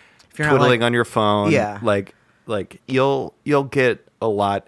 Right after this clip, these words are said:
Speaker 2: out of Skinamarink. Like, I,
Speaker 1: Yeah.
Speaker 2: I told you my, my two experiences, my two big experiences with watching this movie were
Speaker 1: Drastically different.
Speaker 2: were drastically different,
Speaker 1: Mm-hmm.
Speaker 2: and I'm glad I had both.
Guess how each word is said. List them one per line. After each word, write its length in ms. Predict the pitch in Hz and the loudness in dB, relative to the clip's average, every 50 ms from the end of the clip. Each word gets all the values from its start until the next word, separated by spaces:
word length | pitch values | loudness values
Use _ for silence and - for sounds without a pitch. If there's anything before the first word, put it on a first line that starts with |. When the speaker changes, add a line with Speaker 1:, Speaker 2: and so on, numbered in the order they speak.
| _ - | _ -8
Speaker 2:
out 160 | 98 98 95 | -8 -6 -6
of 80 | 101 - | -6 -8
Skinamarink. 640 | - - - 104 95 87 92 87 85 82 - - | -10 -10 -10 -8 -8 -8 -10 -10 -12 -12 -8 -2
Like, 180 | 127 131 123 - | 0 0 0 2
I, 120 | - 156 | 0 0
Speaker 1:
Yeah. 200 | 160 113 104 90 - | 0 0 -2 -4 0
Speaker 2:
I 160 | 117 147 175 | 2 2 2
told 420 | 165 - - - 151 143 135 123 - | 0 -2 -4 -2 -2 -2 -2 -2 -6
you 300 | 127 120 120 113 110 - - | -6 -4 -4 -4 -6 -8 -10
my, 340 | - 120 113 107 107 104 - - | -8 -6 -6 -6 -6 -6 -8 -8
my 180 | 117 113 104 | -8 -8 -8
two 240 | 98 - - 151 151 | -8 -8 -4 -2 -2
experiences, 920 | 151 143 - - - 135 117 113 110 110 104 98 - - 101 95 95 - - _ _ _ _ _ _ _ _ _ _ _ _ _ _ _ - | -2 -2 -4 -8 -2 -2 0 0 0 -2 -4 -4 -4 -4 -4 -4 -4 -8 -16 _ _ _ _ _ _ _ _ _ _ _ _ _ _ _ -10
my 200 | 110 113 107 107 | -6 -2 -2 -2
two 160 | 104 - 139 | -2 -2 -2
big 220 | 135 143 139 117 131 | 0 0 0 2 0
experiences 800 | 123 113 - - - 120 110 104 107 104 95 - 107 98 101 95 | -2 -2 -4 -2 0 0 2 2 0 0 -2 -2 -4 -4 -4 -6
with 240 | 92 110 - - - | -14 -14 -14 -8 -4
watching 400 | 98 98 101 - - - 104 98 | -2 -2 -2 -2 -4 -8 -6 -6
this 180 | 98 98 - - | -6 -8 -8 -6
movie 260 | 107 101 92 98 98 | -8 -6 -6 -6 -8
were 280 | 95 101 95 92 90 87 87 _ _ _ _ _ - - - _ - - _ - - - _ _ - _ - - - - | -6 -6 -6 -6 -6 -10 -14 _ _ _ _ _ -20 -20 -20 _ -20 -20 _ -18 -18 -18 _ _ -20 _ -20 -20 -20 -16
Speaker 1:
Drastically 540 | - - 127 135 113 101 - 120 117 120 110 | -8 -2 0 0 0 0 -2 -4 -4 -6 -4
different. 380 | 107 117 107 - 104 90 76 - _ | -4 -6 -8 -8 -10 -12 -14 -14 _
Speaker 2:
were 80 | - 120 | -12 -6
drastically 640 | 120 - 139 156 160 - - 196 190 - 196 185 170 | 0 2 2 2 2 2 0 -2 0 2 0 0 2
different, 440 | 131 123 107 - 117 110 110 - | 2 0 0 0 -2 -2 -2 -4
Speaker 1:
Mm-hmm. 100 | - 117 | -8 -6
Speaker 2:
and 180 | 123 120 110 113 | -4 -2 0 0
I'm 120 | 113 117 | 0 0
glad 280 | 113 117 120 120 123 127 | 0 2 4 4 4 4
I 80 | 131 131 | 4 2
had 340 | 131 135 139 139 131 123 | 2 0 -2 -2 -4 -4
both. 400 | 104 117 98 95 101 113 - _ | -2 0 0 0 0 -2 -6 _